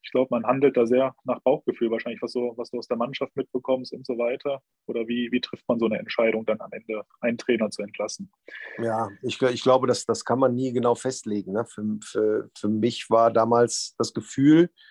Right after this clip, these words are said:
Speaker 2: was ich hatte, weil ich da schon sehr nah dann wieder an der Mannschaft dran war und alles, äh, genau beobachtet habe. Äh, und dann war halt,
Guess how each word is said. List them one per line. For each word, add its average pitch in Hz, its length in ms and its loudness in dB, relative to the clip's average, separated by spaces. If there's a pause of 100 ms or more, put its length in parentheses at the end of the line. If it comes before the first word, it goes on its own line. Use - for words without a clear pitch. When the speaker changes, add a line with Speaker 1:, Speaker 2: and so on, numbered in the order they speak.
(260)
Speaker 2:
was 123 160 4
ich 117 120 -2
hatte, 131 380 4
weil 113 160 2
ich 113 160 -8
da 117 220 0
schon 117 280 -8
sehr 117 220 -2
nah 120 420 -4
dann 117 240 -8
wieder 120 320 -2
an 117 60 -8
der 120 120 -10
Mannschaft 117 440 -10
dran 127 180 -4
war 127 280 2 (320)
und 113 160 -4
alles, 120 400 -4
äh, 113 500 0
genau 113 260 -2
beobachtet 117 600 -6
habe. 127 280 0 (480)
Äh, 113 480 0
und 117 260 -6
dann 117 180 0
war 113 160 2
halt, 120 200 -2